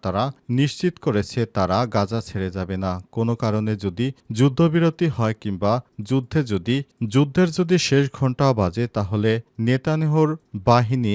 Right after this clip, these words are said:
এক-, আর গাজা ছেড়ে যাবে না। তারা গাজা একটি বাফার জোন তৈরি করেছে। তারা চিন্তা করেছে, এখন থেকে তারা এই বাফার জোনে অবস্থান করবে। গাজার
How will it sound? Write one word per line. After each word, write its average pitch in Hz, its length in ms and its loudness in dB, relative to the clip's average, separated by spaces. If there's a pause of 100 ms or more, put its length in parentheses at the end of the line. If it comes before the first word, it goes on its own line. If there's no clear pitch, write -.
এক-, - 140 -8 (140)
আর 98 80 0 (140)
গাজা 113 320 4
ছেড়ে 98 280 -6
যাবে 95 260 -4
না। 95 60 -4 (100)
তারা 101 180 0 (360)
গাজা 123 240 2 (100)
একটি - 220 -8 (360)
বাফার 139 360 4 (100)
জোন 160 140 0 (120)
তৈরি 98 240 -2 (100)
করেছে। 95 340 -4 (160)
তারা 101 220 0 (260)
চিন্তা 131 300 -2 (100)
করেছে, 95 380 -4 (160)
এখন 117 180 -8 (100)
থেকে 110 220 -8
তারা 95 280 -4 (220)
এই 98 80 -4 (380)
বাফার 117 440 0
জোনে 101 240 -4 (160)
অবস্থান 92 380 -8 (120)
করবে। 95 280 -4 (340)
গাজার 123 340 2